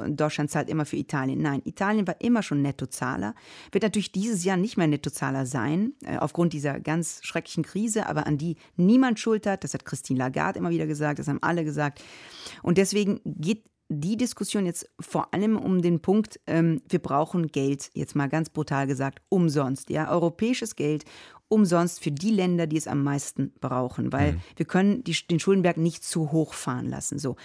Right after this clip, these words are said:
Speaker 1: das ist die vernünftige Diskussion, glaube ich, und wo man natürlich Deutschland als Hindernis sieht, weil, äh, Frau Merkel hat sich immer davor, ge-,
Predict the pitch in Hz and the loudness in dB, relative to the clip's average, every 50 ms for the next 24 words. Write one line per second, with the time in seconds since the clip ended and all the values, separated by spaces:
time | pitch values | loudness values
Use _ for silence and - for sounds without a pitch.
0 | - - - - 226 247 277 262 - - - _ _ _ - 202 208 - - - | -20 -10 -2 0 0 2 2 -2 -4 -6 -8 _ _ _ -2 -2 -2 -2 -2 0
1 | - 208 220 247 294 269 - - - 143 147 139 - - 135 - - - 143 - | 2 4 6 6 4 2 0 -2 -2 0 0 0 0 -2 -4 -4 -4 -8 -4 -2
2 | 147 147 139 135 139 135 135 135 131 - 247 254 - - - - - - _ - | 0 0 2 2 0 0 0 0 0 0 0 -2 -2 -8 -18 -18 -18 -20 _ 0
3 | - 208 190 160 190 202 196 185 175 175 - - _ _ - 185 180 170 - - | 4 4 4 6 4 4 4 4 2 0 -2 -6 _ _ 0 0 0 0 0 -4
4 | 208 214 - - 147 147 - - 196 185 190 - - - 196 - - 277 302 302 | -8 -6 -2 0 0 0 0 0 0 -2 -2 -2 -4 -6 -6 -4 0 0 2 2
5 | 240 185 156 147 - - - - 131 127 131 - - 139 135 139 143 143 - - | 4 2 2 2 0 -2 -4 -4 -4 -4 -4 -4 -4 -4 -2 -2 -2 -4 -6 -12
6 | - - - - - - - 147 - - 143 147 139 139 143 175 - - 202 196 | -20 -20 -20 -20 -12 -6 -6 -6 -2 -2 0 2 2 2 0 0 -2 -2 0 0
7 | 190 - - 175 - - 180 175 175 180 175 - - - 147 151 139 - - 151 | -2 -2 -6 -10 -4 -2 0 0 0 0 -2 -4 -6 -4 -4 -2 -2 -2 -4 -2
8 | 143 135 135 - _ _ - - - - - | -2 -2 -4 -6 _ _ -12 -10 -10 -10 -14